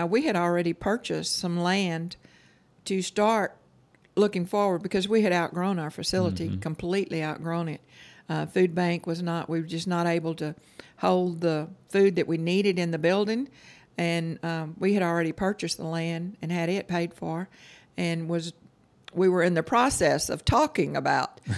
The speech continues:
Speaker 1: a new
Speaker 2: <laughs>
Speaker 1: building, but the Lord said, "You need to move on." <laughs> So he just did it. But, um,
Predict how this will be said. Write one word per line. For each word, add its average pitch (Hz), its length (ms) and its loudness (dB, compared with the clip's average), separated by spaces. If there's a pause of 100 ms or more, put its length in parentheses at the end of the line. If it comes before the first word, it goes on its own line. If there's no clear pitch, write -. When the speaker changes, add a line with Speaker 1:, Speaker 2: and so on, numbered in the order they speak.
(320)
Speaker 1:
a 165 120 4
new 165 200 4
Speaker 2:
<laughs> 170 120 6
Speaker 1:
building, 160 480 6
but 165 140 4
the 175 80 4
Lord 220 320 6
said, 196 300 4
"You 220 140 0
need 196 220 2
to 170 60 2
move 214 280 8
on." 240 380 8 (400)
<laughs> - 340 -12
So 208 180 4
he 220 160 8
just 202 260 4
did 196 160 4
it. 175 160 2
But, 175 340 0
um, 165 280 -4